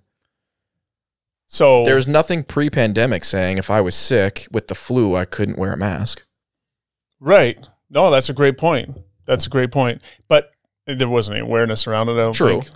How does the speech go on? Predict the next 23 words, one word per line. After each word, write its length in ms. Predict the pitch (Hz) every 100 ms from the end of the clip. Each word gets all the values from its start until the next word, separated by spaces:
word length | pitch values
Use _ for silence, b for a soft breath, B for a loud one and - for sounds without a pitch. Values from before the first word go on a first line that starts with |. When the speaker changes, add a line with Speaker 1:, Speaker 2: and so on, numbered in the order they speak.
| _
Speaker 1:
Like, 160 | 127 117
nobody 320 | 131 120 117
had 220 | 117 113
the 80 | 113
Speaker 2:
No, 100 | 113
Speaker 1:
awareness, 280 | 107 117 143
Speaker 2:
I'm, 40 |
I'm 60 | 165
Speaker 1:
like, 60 | 147
Speaker 2:
not 60 |
saying 160 | - 127
Speaker 1:
you 20 |
Speaker 2:
we 40 | 113
Speaker 1:
should 40 |
Speaker 2:
don't 60 | 110
Speaker 1:
be 40 |
Speaker 2:
have 100 | 107
Speaker 1:
wearing 140 | 110 117
a 100 | 104
Speaker 2:
better 140 | 95
Speaker 1:
mask. 100 | 98 92
Speaker 2:
awareness 420 | 117 110 82 -
now, 320 | 82 80 98